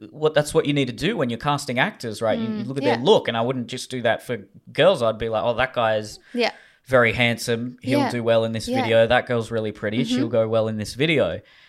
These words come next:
Speaker 1: Um, I'd imagine similarly in, and it's uncomfortable, it's very unfortunate, uh, in, in bar situations. Um, what is the standard of, uh, appropriate behavior for a manager to say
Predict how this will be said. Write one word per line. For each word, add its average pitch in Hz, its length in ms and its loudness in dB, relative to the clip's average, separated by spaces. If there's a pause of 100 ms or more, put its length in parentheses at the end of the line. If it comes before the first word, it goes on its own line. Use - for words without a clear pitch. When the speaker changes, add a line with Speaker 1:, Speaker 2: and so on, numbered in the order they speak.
(260)
Speaker 1:
Um, 117 400 2
I'd 120 180 2
imagine 123 440 0
similarly 117 800 -2
in, 117 280 -6
and 123 160 -4
it's 120 300 -4
uncomfortable, 123 800 0
it's 117 140 -4
very 117 200 0
unfortunate, 110 840 0 (400)
uh, 110 320 0 (100)
in, 117 400 -2
in 113 560 -6
bar 123 340 2
situations. 104 1040 -4 (540)
Um, 107 600 -4
what 151 240 6
is 147 160 -2
the 135 80 -6
standard 120 720 0 (160)
of, 110 400 0
uh, 107 380 2 (760)
appropriate 123 600 0
behavior 113 460 0
for 110 220 -2
a 107 40 0
manager 104 760 -2
to 107 120 -8
say 107 720 -2